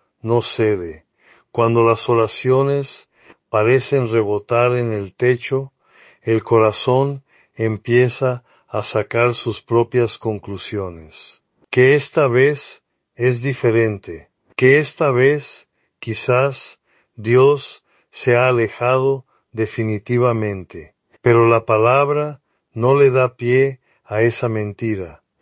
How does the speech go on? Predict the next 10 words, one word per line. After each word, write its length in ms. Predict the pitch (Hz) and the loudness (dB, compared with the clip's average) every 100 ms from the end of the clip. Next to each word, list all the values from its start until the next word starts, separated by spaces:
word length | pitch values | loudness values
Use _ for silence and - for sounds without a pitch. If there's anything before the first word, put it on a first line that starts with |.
| - | -6
El 200 | 117 113 | 0 0
silencio 680 | - 117 120 139 135 - 131 | 2 2 4 2 0 -2 0
de 160 | 117 | 0
Dios 600 | 104 110 123 147 - - _ _ _ - | 0 2 4 2 -4 -18 _ _ _ -10
jamás 800 | - 110 113 135 151 135 - _ _ _ | -2 0 2 0 0 -6 -16 _ _ _
es 220 | - 123 123 | -2 0 0
su 240 | 127 117 | 2 2
última 500 | 123 123 127 120 113 | 2 0 -4 -4 -4
palabra. 720 | 113 104 101 95 87 82 - _ _ - | -4 -2 -2 -4 -8 -14 -20 _ _ -4
Mira 440 | 113 113 117 | -2 0 -4